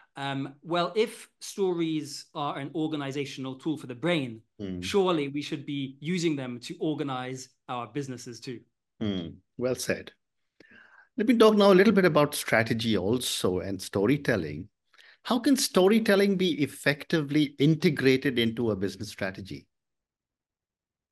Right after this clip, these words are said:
Speaker 1: The number one mistake when it comes to integrating, uh, storytelling into
Speaker 2: Mm.
Speaker 1: a strategy is by leaving it too late in
Speaker 2: Mm-hmm.
Speaker 1: the process.
Speaker 2: Right.
Speaker 1: People tend to think about, uh, strategy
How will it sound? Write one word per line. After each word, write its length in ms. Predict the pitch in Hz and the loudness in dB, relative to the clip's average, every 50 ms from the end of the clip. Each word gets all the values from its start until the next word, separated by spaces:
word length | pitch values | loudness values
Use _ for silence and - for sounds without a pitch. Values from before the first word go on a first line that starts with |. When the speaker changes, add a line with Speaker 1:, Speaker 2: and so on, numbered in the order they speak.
| _ _ _ _ _ _ _ _ _ _ _ _ _ _ _ _ _ _ _ - | _ _ _ _ _ _ _ _ _ _ _ _ _ _ _ _ _ _ _ -8
Speaker 1:
The 60 | 156 | -4
number 240 | 175 190 208 240 262 | -4 -2 -2 -2 -2
one 180 | 254 254 240 | -4 -4 -4
mistake 560 | 214 180 - - - - 180 175 170 170 - | -4 -6 -8 -6 -2 0 0 0 0 -2 -6
when 120 | 160 139 143 | -8 -8 -8
it 80 | 143 | -6
comes 300 | - 151 143 143 135 139 | -6 -6 -6 -6 -8 -10
to 500 | - - - - 147 143 139 139 143 143 - | -14 -14 -12 -8 -8 -6 -6 -6 -6 -6 -6
integrating, 1200 | 156 156 156 156 156 156 151 156 151 147 143 135 - - 151 139 135 135 131 131 131 131 143 160 - - | -4 -4 -4 -4 -6 -6 -6 -4 -4 -4 -4 -6 -8 -6 -6 -4 -4 -6 -8 -8 -10 -12 -12 -14 -16 -16
uh, 280 | 156 147 185 190 175 - _ _ _ _ | -16 -16 -16 -16 -20 -20 _ _ _ _
storytelling 880 | 214 - - - 214 185 185 180 165 165 170 147 139 135 127 123 113 107 _ _ _ | -14 -14 -4 -2 0 2 2 2 2 0 -2 -4 -4 -4 -6 -8 -10 -14 _ _ _
into 360 | 156 160 - - 98 147 147 | -2 0 0 0 0 -2 -4
Speaker 2:
Mm. 60 | 147 | -4
Speaker 1:
a 60 | 143 123 | -8 -10
strategy 600 | - - - 165 160 156 160 143 127 131 131 131 | -12 -8 -4 -2 -2 -2 -2 -4 -6 -8 -8 -10
is 100 | 123 123 | -10 -10
by 260 | - 156 151 147 147 | -10 -6 -6 -4 -2
leaving 440 | 147 151 170 180 185 170 180 175 165 | -2 -2 -2 -2 -2 -2 0 -2 -2
it 140 | 170 165 | -4 -6
too 320 | - - - 165 151 143 139 | -12 -14 -10 -8 -8 -6 -6
late 500 | 127 131 135 131 120 - - - - - _ _ _ _ | -6 -6 -6 -6 -8 -10 -16 -18 -18 -20 _ _ _ _
in 100 | - 123 113 | -2 0 0
Speaker 2:
Mm-hmm. 80 | 113 | 0
Speaker 1:
the 60 | 139 | -2
process. 300 | 147 131 123 123 - - - _ _ _ _ _ _ - | -4 -8 -10 -12 -16 -20 -20 _ _ _ _ _ _ -2
Speaker 2:
Right. 320 | 98 98 92 87 80 - - _ _ | 0 0 0 0 -4 -8 -16 _ _
Speaker 1:
People 380 | 196 208 - 220 220 208 208 _ - | -14 -12 -8 -6 -6 -6 -8 _ -8
tend 340 | - 196 202 214 226 214 - | -6 -4 -4 -4 -6 -8 -10
to 300 | - - 190 190 180 185 | -10 -8 -6 -6 -4 -6
think 380 | 180 180 _ 190 180 190 175 180 | -6 -4 _ -4 -2 -2 -4 -6
about, 500 | 165 170 170 170 165 170 - - - - - | -4 -4 -2 -2 -2 -4 -6 -10 -16 -16 -12
uh, 240 | 180 147 151 180 185 | -12 -12 -10 -12 -12
strategy 640 | - - - 180 165 160 147 139 151 147 139 - | -12 -6 -4 -4 -4 -4 -8 -8 -8 -10 -10 -12